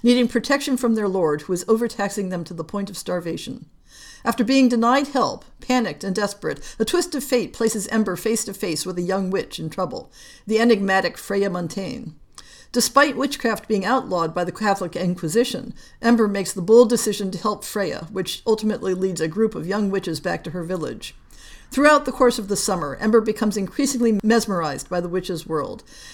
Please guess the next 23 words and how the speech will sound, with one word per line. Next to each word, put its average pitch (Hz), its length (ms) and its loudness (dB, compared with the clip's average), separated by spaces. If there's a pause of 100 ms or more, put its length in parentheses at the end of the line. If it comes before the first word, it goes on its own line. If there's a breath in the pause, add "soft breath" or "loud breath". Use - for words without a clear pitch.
As 220 120 2
she 247 80 2
begins 262 360 4
to 247 100 -6
delve 208 360 6
into 190 180 -4
witchcraft 190 540 -2
herself, 160 420 -2
she - 140 -2
also 233 240 2
finds 220 280 -2
herself 185 280 -4
trying 214 340 -2
to - 80 -8
understand 202 540 -4
her 196 100 -6
feelings 165 460 -4
for 160 120 -8
the 160 100 -4
wild 170 460 0
and 165 120 -6
dangerous 165 480 -6
Freya. - 440 -8